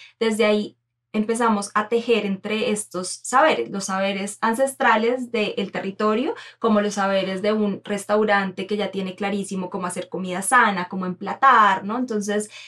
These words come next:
y cómo con todo ese conocimiento ya regresan a tu, su territorio para hacer realidad el sueño de crear un restaurante, un restaurante que pueda ser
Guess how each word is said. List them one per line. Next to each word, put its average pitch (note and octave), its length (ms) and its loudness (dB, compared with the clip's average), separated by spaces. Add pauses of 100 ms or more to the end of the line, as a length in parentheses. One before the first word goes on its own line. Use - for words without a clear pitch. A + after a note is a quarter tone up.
(140)
y B3 160 -4
cómo B3+ 260 6
con C4+ 220 2
todo C4 120 4
ese B3+ 140 2
conocimiento C#4 500 0
ya A3+ 200 0
regresan A#3 520 0
a C4+ 120 0
tu, - 80 -20
su C#4 180 -6
territorio B3 560 -2
para G#3+ 140 -2
hacer G#3 220 -4
realidad G#3 360 -2
el G#3 80 -2
sueño A#3+ 320 0
de G#3 120 -2
crear F#3 300 -6
un F3 100 -10
restaurante, - 520 -12 (100)
un F#3+ 120 -8
restaurante G3+ 600 -4
que A3 100 -10
pueda F#3+ 360 -6
ser G3 260 -8